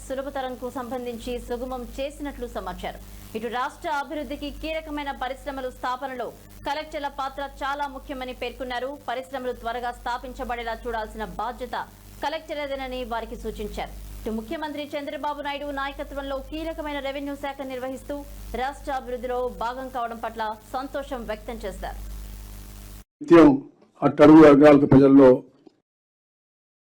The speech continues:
Speaker 2: మమేకమై వారి సమస్యలు పరిష్కరించే నేత మన ముఖ్యమంత్రి గారు. అదే ఆ-, ఆయన,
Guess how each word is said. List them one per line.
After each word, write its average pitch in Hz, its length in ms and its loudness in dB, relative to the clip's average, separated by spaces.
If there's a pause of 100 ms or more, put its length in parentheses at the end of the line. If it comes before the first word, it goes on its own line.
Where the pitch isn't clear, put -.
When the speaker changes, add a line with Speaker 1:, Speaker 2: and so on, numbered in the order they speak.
(180)
Speaker 2:
మమేకమై 156 500 12 (100)
వారి 135 220 8
సమస్యలు 151 480 10
పరిష్కరించే 139 520 6
నేత 143 280 8 (400)
మన 123 180 4 (120)
ముఖ్యమంత్రి 117 500 2
గారు. - 180 -6 (600)
అదే 143 220 10 (180)
ఆ-, 143 160 4
ఆయన, 147 200 12